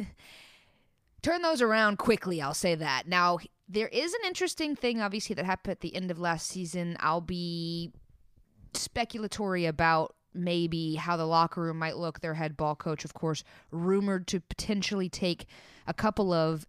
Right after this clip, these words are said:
N F L gigs, including the Minnesota Vikings. But he reaffirmed himself to his alma mater. It was a historic season last year. Let's see if they repeat.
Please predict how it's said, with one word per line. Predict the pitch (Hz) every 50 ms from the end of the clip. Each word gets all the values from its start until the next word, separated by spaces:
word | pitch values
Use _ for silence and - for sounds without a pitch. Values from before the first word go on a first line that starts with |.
| - - -
N | 220 190
F | 185 165 - -
L | 180 165 160
gigs, | 156 160 151 151 160 170 165 165
including | 160 165 - - 196 175 160 160 156 160 147
the | 160 160 160 156
Minnesota | 156 165 170 165 156 - 175 160 147
Vikings. | 147 165 175 175 170 - 175 165 170 170 165 - - - - - - - - - - - -
But | - 202 208 202
he | 190 - - 214 196 196 196 -
reaffirmed | 190 190 240 262 240 - 247 233 233 220
himself | 214 220 208 - - 214 202 202 185 - - - -
to | - - - 220 208 196 196
his | 185 175 - 202 202 185 175
alma | - - 175 175 175
mater. | 180 185 196 202 196 196 190 185 175 - - - - - - - - - -
It | 185
was | 190 190 202
a |
historic | 180 196 160 - - - - 233 254 277 269 247 -
season | - - 233 214 208 196 208 202
last | 190 190 196 - - -
year. | 190 180 175
Let's | 175 175 - -
see | - 202 208 202
if | - - 190 180 - -
they | - 170 165 160
repeat. | 151 160 170 160 - - - 156 151 113 87 - - -